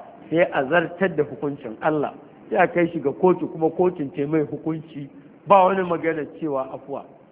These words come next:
Kun gane da kyau. To haka Allah yake mai da makircin masu makirci, "wa hum la yash'uruna", ta inda ba sa ji. Yana ta musu da wanda yake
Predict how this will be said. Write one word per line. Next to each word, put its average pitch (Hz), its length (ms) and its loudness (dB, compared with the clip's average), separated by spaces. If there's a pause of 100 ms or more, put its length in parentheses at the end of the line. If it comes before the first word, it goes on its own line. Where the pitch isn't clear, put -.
(120)
Kun 190 140 -2
gane 196 320 4
da 131 160 -8
kyau. 131 160 -12 (440)
To 127 80 -6
haka 185 340 2
Allah 180 320 4
yake 165 320 0 (100)
mai 180 200 2
da 160 120 -2
makircin 160 640 -4
masu 127 300 -10
makirci, 160 640 -4 (460)
"wa 175 220 6
hum 175 360 0
la 180 80 6 (100)
yash'uruna", 175 640 -2
ta 254 80 -14
inda 208 240 -4
ba 147 220 -4
sa 123 120 -10
ji. 113 200 -18 (380)
Yana 180 260 2 (100)
ta 196 180 2
musu 190 460 -2 (320)
da 151 100 2
wanda 175 360 4
yake 170 480 0